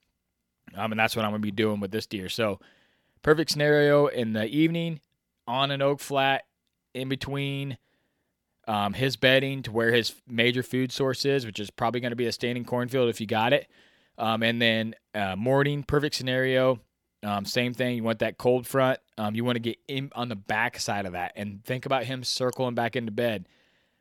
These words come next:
maybe eating some oaks on the way, but you're gonna wanna get not on that bed 'cause you still have to exit on that deer. So, like, if, if he's in there and he's eighty yards and you can't get a shot, you still have to get out of that stand and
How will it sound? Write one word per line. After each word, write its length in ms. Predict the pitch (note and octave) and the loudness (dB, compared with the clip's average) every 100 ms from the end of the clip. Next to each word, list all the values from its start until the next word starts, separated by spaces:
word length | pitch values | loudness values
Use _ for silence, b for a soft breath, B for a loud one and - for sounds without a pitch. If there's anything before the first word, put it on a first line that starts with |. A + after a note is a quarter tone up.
| _ | _
maybe 300 | A2 A#2+ C3 | 2 2 2
eating 280 | C3 C3+ C3+ | 2 0 -2
some 200 | C3+ B2 | -2 2
oaks 240 | C3 - | 2 0
on 100 | C3 | -2
the 60 | B2 | 2
way, 420 | B2 B2+ C3+ C#3 - _ _ G#2+ | 4 6 4 2 -2 _ _ 0
but 100 | A#2+ | 2
you're 100 | C3+ | 4
gonna 160 | D3 | 2
wanna 200 | C#3 C3 | 2 2
get 200 | B2 - - _ _ F#2 - | 0 -2 -10 _ _ -20 -8
not 340 | B2 B2+ D#3 A#2 | 0 2 2 2
on 240 | B2+ D3+ | 0 2
that 240 | D3 G#2 | 0 0
bed 320 | A2 A#2 C#3 - | 0 2 0 -2
'cause 140 | A#2 | -8
you 80 | A2+ | -8
still 300 | - C#3 C3 | -2 0 2
have 180 | C#3+ - | 2 2
to 120 | - - | -2 0
exit 480 | A2 A#2 - A2 - _ - | 2 2 0 -2 -4 _ -2
on 200 | G#2+ G#2 | -2 0
that 200 | F#2 F2+ | -6 -6
deer. 320 | F#2+ D#2+ - _ - | -6 -6 -10 _ -6
So, 200 | B2+ A#2 | -2 2
like, 260 | G#2 G#2 | 2 2
if, 220 | G2+ F#2+ - _ _ _ _ _ _ _ _ | -2 -6 -12 _ _ _ _ _ _ _ _
if 120 | C#3 C3+ | -4 0
he's 220 | F3+ D3 | 2 4
in 160 | D#3 | 2
there 260 | D#3 D#3 D3+ | 4 4 4
and 100 | C3+ | 2
he's 120 | A#2+ - | -2 0
eighty 200 | C3+ C3 | 0 2
yards 600 | B2 A#2+ B2+ C3 B2+ - - | 2 4 4 2 -2 -8 -8
and 120 | A#2+ | -6
you 80 | G#2+ | -4
can't 200 | C3 B2+ | -4 -2
get 100 | A#2+ | -2
a 40 | |
shot, 400 | - B2 B2 B2+ | 0 2 4 2
you 60 | A#2 | -2
still 200 | - D#3+ | -2 -2
have 100 | D#3+ | -2
to 60 | C3 | -6
get 240 | A2+ B2+ | -4 -4
out 180 | - A#2 | 0 0
of 60 | A#2+ | 0
that 160 | G#2 | -4
stand 440 | - A2 A2+ A2 G#2 | -6 -4 -2 -2 -4
and 180 | G#2+ | -10